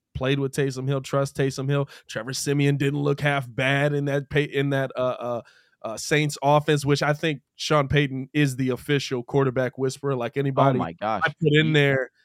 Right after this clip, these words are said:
Speaker 1: is going to have some kind of talent because I know how to do this.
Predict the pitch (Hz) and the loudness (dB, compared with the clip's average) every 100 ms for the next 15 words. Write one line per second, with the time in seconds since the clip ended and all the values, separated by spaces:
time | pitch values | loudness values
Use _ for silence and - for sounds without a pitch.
0 | _ 143 135 156 156 147 143 151 139 160 | _ 0 4 4 6 4 2 2 2 -2
1 | 147 160 143 135 - 151 143 139 135 139 | -2 0 -2 -2 -2 0 2 0 -2 0
2 | 131 131 135 135 127 127 120 135 127 127 | 0 0 0 -2 -2 -4 -2 -2 0 -2
3 | - | -6